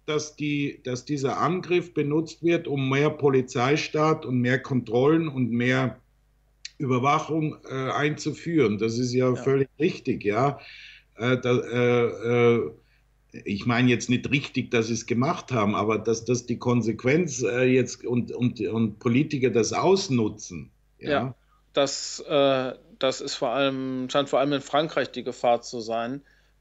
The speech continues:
Speaker 2: Darüber hat, äh, ähm, die, wurde berichtet auf der Webseite vom Internationalen Bündnis der Trotzkisten, äh, W S W S punkt org, dass man da drüber nachdenkt,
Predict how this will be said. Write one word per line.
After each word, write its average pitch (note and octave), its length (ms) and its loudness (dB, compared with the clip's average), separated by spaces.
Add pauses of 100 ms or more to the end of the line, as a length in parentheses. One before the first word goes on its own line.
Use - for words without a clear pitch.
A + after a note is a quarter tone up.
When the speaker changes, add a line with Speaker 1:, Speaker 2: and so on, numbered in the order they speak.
(160)
Speaker 2:
Darüber C3 540 2
hat, - 360 -6
äh, C3 400 0 (600)
ähm, B2 720 -4 (340)
die, A#2+ 440 -4 (160)
wurde C#3 220 2
berichtet B2+ 460 0
auf A2+ 120 -4
der B2 180 0
Webseite C3 640 2
vom B2+ 320 -2
Internationalen B2 1120 -2
Bündnis A#2+ 300 0
der A#2+ 120 0
Trotzkisten, - 760 -4
äh, A#2+ 300 -2
W B2 140 4
S - 320 -4
W B2+ 80 4
S B2 240 -2
punkt A#2+ 300 -8
org, C3 320 -4 (920)
dass C3 160 -2
man C3 220 0 (240)
da B2+ 300 4 (120)
drüber C3 300 0
nachdenkt, A#2 1120 -6